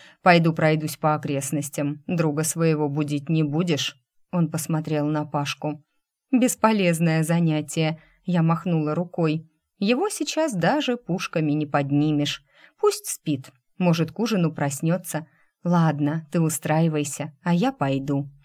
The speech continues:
Я достала из рюкзака полотенце и мыльницу, прихватила чистую одежду и выскочила из дома,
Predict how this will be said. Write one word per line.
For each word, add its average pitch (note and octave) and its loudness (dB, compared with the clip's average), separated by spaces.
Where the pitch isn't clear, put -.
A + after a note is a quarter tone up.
Я E3+ 4
достала D#3+ 0
из D#3+ -2
рюкзака D#3 -2
полотенце D#3 -2
и D3+ 0
мыльницу, E3 -2
прихватила D#3+ 0
чистую D#3 -4
одежду F3 -2
и D#4+ 0
выскочила E3 -2
из D3 -2
дома, D3 -2